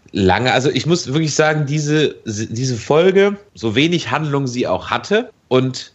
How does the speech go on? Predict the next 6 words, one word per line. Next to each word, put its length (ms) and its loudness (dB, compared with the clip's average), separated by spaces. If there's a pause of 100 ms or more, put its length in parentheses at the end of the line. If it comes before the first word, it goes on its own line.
so 180 0
dämlich 600 0
sich 220 -2
manche 380 -4
Personen 560 0
anstellen, 760 0